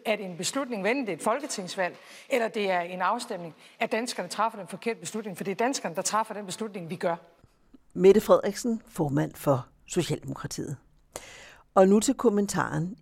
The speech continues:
Speaker 2: efter vejer. Følelsen af uoverensstemmelse mellem et fjernt E U-apparat og dansk folkelighed har bidt sig fast. I de gamle partiers bagland er der sket bevægelser, som ledelserne ikke har været tilstrækkeligt opmærksomme på, siger Ove Weiss i denne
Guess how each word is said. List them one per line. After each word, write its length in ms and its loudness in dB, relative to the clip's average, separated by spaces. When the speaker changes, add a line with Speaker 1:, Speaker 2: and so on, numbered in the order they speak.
Speaker 2:
efter 280 2
vejer. 460 -4
Følelsen 580 6
af 220 8
uoverensstemmelse 1000 6
mellem 280 2
et 100 0
fjernt 440 0
E 140 -2
U-apparat 800 0
og 140 -4
dansk 360 -4
folkelighed 680 6
har 100 0
bidt 220 -2
sig 140 0
fast. 500 -8
I 80 -2
de 120 -4
gamle 380 4
partiers 580 -4
bagland 500 2
er 80 -2
der 100 0
sket 280 -4
bevægelser, 600 2
som 240 2
ledelserne 580 4
ikke 260 6
har 140 6
været 280 8
tilstrækkeligt 680 0
opmærksomme 720 2
på, 360 6
siger 240 2
Ove 320 0
Weiss 380 -2
i 40 -6
denne 400 2